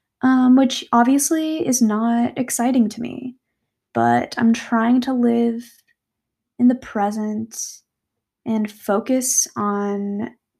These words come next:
the things that make me happy. Um, I'll give a class update because I'm currently taking, um, online classes, online summer classes.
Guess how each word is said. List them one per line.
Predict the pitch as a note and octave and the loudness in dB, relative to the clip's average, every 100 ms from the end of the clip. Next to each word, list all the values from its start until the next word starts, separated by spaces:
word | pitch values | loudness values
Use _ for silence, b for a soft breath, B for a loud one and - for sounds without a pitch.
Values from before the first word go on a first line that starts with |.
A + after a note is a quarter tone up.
| _ | _
the | A3 | -8
things | - G3+ G3 G3 G3 G3+ - - | -4 -4 -4 -4 -6 -6 -8 -2
that | A2 - - - _ _ _ _ - | 0 0 -2 -6 _ _ _ _ -6
make | G#3 | -4
me | G#3 | -2
happy. | G3+ G3+ - - - - _ _ _ _ _ _ _ _ _ B B B B - | 0 -2 -4 -8 -10 -16 _ _ _ _ _ _ _ _ _ B B B B 0
Um, | A3 A3 - | 2 2 4
I'll | A3+ | 4
give | A#3 C4+ | 4 2
a | C#4+ - | -2 -8
class | - A3 G3+ - | -4 -2 -2 -2
update | - G#3 G#3+ A3+ A#3+ | -6 -4 -4 -4 -4
because | A3 A3+ | -8 -4
I'm | G#3+ | -4
currently | G#3+ - G3+ A3 A#3+ | -4 -6 -4 -2 0
taking, | A#3 - G#3 G#3 G2+ G2+ C#3+ G3+ G3+ - _ _ _ _ _ _ _ _ _ | 0 0 -4 -4 -4 -4 -4 -6 -8 -10 _ _ _ _ _ _ _ _ _
um, | - G3+ G3+ - | -2 0 0 0
online | F#3 G#3 A3 A#3+ | 0 2 4 2
classes, | A#3+ G3 G3+ - G3+ G#3 G#3 - - - _ _ _ | 2 -2 -4 -4 -6 -4 -6 -6 -8 -12 _ _ _
online | G#3+ G#3 A3 | -6 -2 0
summer | A#3 G3 G3+ | 0 -2 -4
classes. | G3+ F#3+ - A#3+ A#3+ - | -6 -10 -6 -6 -6 -10